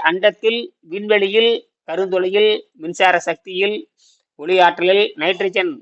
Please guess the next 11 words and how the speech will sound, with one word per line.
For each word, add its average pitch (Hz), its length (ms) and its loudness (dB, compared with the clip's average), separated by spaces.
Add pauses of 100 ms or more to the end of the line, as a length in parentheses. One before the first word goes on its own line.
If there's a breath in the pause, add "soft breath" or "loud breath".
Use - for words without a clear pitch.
கண்ணுக்கு 180 300 -6
தெரியாத 160 360 0
நைட்ரஜ-, 160 300 -6
நைட்ரஜனில், 160 720 -2
கண்ணுக்கு 185 340 -8
தெரியாத 170 280 0
ஆக்சிஜனில், 147 680 -2 (440)
கண்ணுக்கு 196 380 -4
தெரிய-, 180 360 2
கண்ணுக்கு 175 400 -4
தெரியாத, 156 400 -2